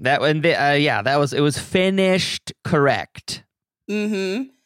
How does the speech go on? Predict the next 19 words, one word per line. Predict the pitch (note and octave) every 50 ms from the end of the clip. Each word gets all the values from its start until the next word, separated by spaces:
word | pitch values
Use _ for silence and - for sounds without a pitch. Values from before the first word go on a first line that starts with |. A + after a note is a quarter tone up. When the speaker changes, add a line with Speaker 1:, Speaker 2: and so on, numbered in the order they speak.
| _ _ _ -
Speaker 2:
Uh, | - G3+ G#3+ G3+ G3
Speaker 1:
Mm-hmm. | G3+
Speaker 2:
Nikki | A3 C#4+ E4+ F3 F3+ -
Doll. | - B3 G#3 G3 F#3 E3 C#3+ B2+ F#3 G3 - _ _ _ _
Wow. | F#3+ F3 E3 D#3 C3
Speaker 1:
Nikki | - -
Doll. | F#3 A3 A3+ C4 D4 D#4 D4 C#4 A#3 F3+ D3 A#2+ G2+ E2+ F#2 - _ _ _ _ _ _ _ _ _ _ _ -
Speaker 2:
This, | A3+ F4 A#4+ - - - - -
for | - C4+ B3+ A#3+
being | A3+ B3+ D#4+ F4+
a | C#4 A3+
hot | A#3 C4+ D4+ F4 F4 -
glue | D#4 D4 D4 D4
gun | C4 C#4 C#4 C#4 C4+ C4
queen, | - C4+ B3+ G3+ F#3 E3+ D#3+ F3 F#3+ - _ _ _ _ _ _ -
really | F3+ G3+ C#4 B4 B4+ A4+ D4+
made | A#3 A3 G3+ G3
something | - - G#3+ A3 A3 F3+ F3 F3
beautiful. | F#3 A3 C4+ B3 G#3 G3+ - B2 F2+ - A3+ _